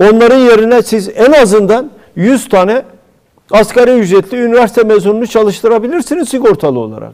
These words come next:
İstihdam yaratmış olursunuz yani. Bunların hepsi yapılabilir. Dolayısıyla bakın da israfı önleyeceğim diyeceksin ve örnek vereceksiniz.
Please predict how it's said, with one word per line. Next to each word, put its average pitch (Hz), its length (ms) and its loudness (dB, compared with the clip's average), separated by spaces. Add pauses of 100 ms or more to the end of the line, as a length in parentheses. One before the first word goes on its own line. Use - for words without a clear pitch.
(480)
İstihdam 208 500 -2
yaratmış 269 460 -2
olursunuz 123 540 -10
yani. - 200 -20 (600)
Bunların 170 320 0
hepsi 285 240 -4
yapılabilir. 117 760 -4 (720)
Dolayısıyla 208 500 2
bakın 190 240 -2
da 208 120 0
israfı 185 580 -2
önleyeceğim 165 640 0
diyeceksin 131 380 -4
ve 294 100 2
örnek 226 380 2
vereceksiniz. 120 600 -4